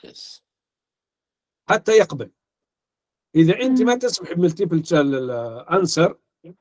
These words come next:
Speaker 2: ولذلك هنا ال-، خيار من متعدد، الأصل معمول،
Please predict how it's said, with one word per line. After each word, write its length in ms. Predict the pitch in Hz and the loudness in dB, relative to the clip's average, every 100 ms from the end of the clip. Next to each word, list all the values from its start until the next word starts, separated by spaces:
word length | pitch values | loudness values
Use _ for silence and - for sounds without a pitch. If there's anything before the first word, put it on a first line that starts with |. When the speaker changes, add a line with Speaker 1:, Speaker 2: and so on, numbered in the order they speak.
| _ _ _ _ _ - | _ _ _ _ _ 2
Speaker 2:
ولذلك 840 | 165 170 165 214 247 196 165 156 | 4 4 4 0 0 0 -2 0
هنا 340 | 165 196 180 | 0 0 -2
ال-، 840 | 143 139 127 117 110 113 107 104 _ _ _ | -4 -6 -8 -12 -14 -18 -20 -20 _ _ _
خيار 360 | _ 151 190 214 | _ 4 6 4
من 140 | 208 | 2
متعدد، 800 | 190 170 156 185 160 139 175 - _ _ _ _ _ | 0 -2 0 0 2 0 0 -4 _ _ _ _ _
الأصل 540 | 143 165 190 - 202 185 | -8 -4 -4 0 0 2
معمول، 640 | 160 160 190 220 226 | 2 4 6 6 2